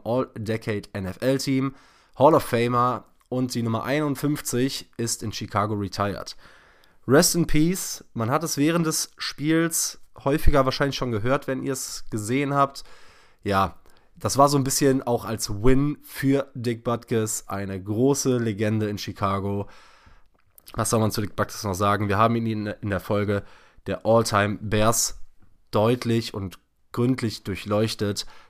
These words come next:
Ein Tonesetter, was die Linebacker-Position in der N F L angeht und eine Bears-Legende. Darüber hinaus <laughs> eine kleine News, und zwar wurde Chase Claypool getradet. Das Missverständnis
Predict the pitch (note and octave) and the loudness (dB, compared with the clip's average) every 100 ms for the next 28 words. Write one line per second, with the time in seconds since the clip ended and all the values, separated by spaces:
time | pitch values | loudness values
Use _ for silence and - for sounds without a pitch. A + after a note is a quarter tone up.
0 | - G2+ - A#2 C3 C3 A#2 A2+ G#2 - | -10 -6 0 2 4 2 4 2 0 -4
1 | - F#2+ F#2+ G#2+ G#2 G#2 G2+ G#2 G2+ - | -4 -4 -2 -2 -2 0 0 0 -2 -4
2 | G2 F#2+ G2 F2+ F#2+ F2+ - G2+ F#2+ G2 | -6 -6 -8 -6 -8 -8 -6 -6 -6 -6
3 | F#2+ - - - - _ G#2+ G#2+ - G2 | -8 -10 -20 -20 -20 _ 0 0 0 -2
4 | F#2 F2+ G#2 G2+ G2+ - - - G2 F#2 | -2 -2 -2 0 -2 -6 -12 -12 -8 -6
5 | F2 F2 F2 D#2+ - - _ _ _ _ | -6 -8 -8 -8 -12 -16 _ _ _ _
6 | _ _ _ _ _ _ _ _ _ _ | _ _ _ _ _ _ _ _ _ _
7 | _ _ _ _ _ _ A#2+ C3+ E3 D3 | _ _ _ _ _ _ 2 4 6 6
8 | B2+ C#3 G3+ C4+ - - - - - - | 6 6 4 2 -4 -6 -14 -20 -20 -20
9 | - - - - - - - - B2 A#2+ | -20 -10 2 4 4 -2 -6 -10 -2 0
10 | B2+ - - - C#3+ C#3 D3+ E3 E3+ - | 0 2 0 2 2 2 4 4 2 -4
11 | - - C3 B2+ D3+ E3 F3 - E3 - | -16 -10 -10 2 2 4 0 0 -4 0
12 | G3 F#3+ B2 G2+ F#2 F2+ - - - - | 0 2 0 -2 -6 -8 -12 -20 -20 -20
13 | - - _ _ _ - A#2 D3 G3 - | -20 -20 _ _ _ -4 0 4 4 4
14 | D#3 - D3 D#3+ D3 D3 D3 - | 2 4 4 4 2 0 -2 -6